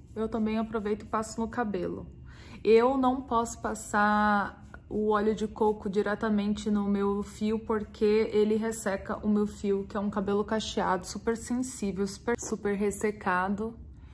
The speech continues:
Então eu sempre coloco, para cuidar dos meus fios, um a, a, um pra um. A mesma quantidade de óleo de coco eu coloco pra óleo de mamona, né, que é o castor oil. Em português é óleo de mamona.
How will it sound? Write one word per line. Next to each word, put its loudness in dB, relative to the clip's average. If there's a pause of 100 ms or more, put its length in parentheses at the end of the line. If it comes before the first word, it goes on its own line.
(380)
Então 0
eu 0
sempre -4
coloco, 2
para -2
cuidar -2
dos -4
meus -2
fios, 0
um 0
a, 2
a, 2
um 0
pra 4
um. -2 (160)
A -2
mesma -2
quantidade -4
de -2
óleo 0
de -4
coco -4
eu 0
coloco -2
pra 0
óleo 0
de -2
mamona, 0
né, -6
que -6
é 0
o -4
castor -2
oil. 0 (640)
Em -4
português -2
é -2
óleo -2
de -4
mamona. 0